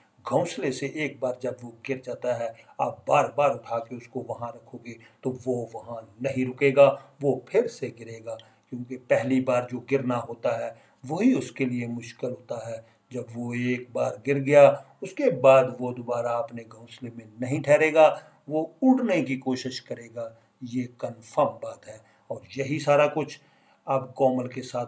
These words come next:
भी हो गया है, क्योंकि ये चूँकि ओवर कॉन्फिडेंस हो गई है, और अपने से ज़्यादा एतमाद जब आप किसी के ऊपर करते हैं तो फिर आपको इसकी सज़ा तो मिलती है। और यही वजह है कि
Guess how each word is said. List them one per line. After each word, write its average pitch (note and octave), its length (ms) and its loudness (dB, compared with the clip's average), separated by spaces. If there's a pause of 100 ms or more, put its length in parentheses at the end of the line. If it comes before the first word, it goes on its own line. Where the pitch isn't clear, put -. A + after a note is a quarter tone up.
भी A#2+ 160 -12
हो A#2 180 -12
गया A#2+ 260 -8
है, A#2 280 -10
क्योंकि B2 280 -8 (200)
ये C3+ 300 0 (360)
चूँकि E3+ 380 -6 (1040)
ओवर B3 300 4
कॉन्फिडेंस B2+ 760 -2
हो A#2 100 -8
गई A#2 220 -8
है, A#2+ 180 -6 (240)
और A2 220 -10
अपने C3+ 320 0
से C3 180 -4
ज़्यादा B2+ 560 -2
एतमाद B2+ 460 -2
जब B2+ 220 -4
आप A#2+ 300 -6
किसी B2+ 220 -10
के B2 160 -16
ऊपर - 360 -14
करते - 280 -10
हैं G#2+ 240 -18 (260)
तो A#2+ 220 -12
फिर B2 220 -10 (120)
आपको A#2+ 380 -6
इसकी A2+ 320 -14
सज़ा C3 380 -4
तो A2+ 200 -10
मिलती A2 400 -18
है। A2 180 -16 (400)
और A2+ 180 -6 (100)
यही C3 200 0
वजह C#3 300 6
है C#3 180 8 (380)
कि A#2 140 -10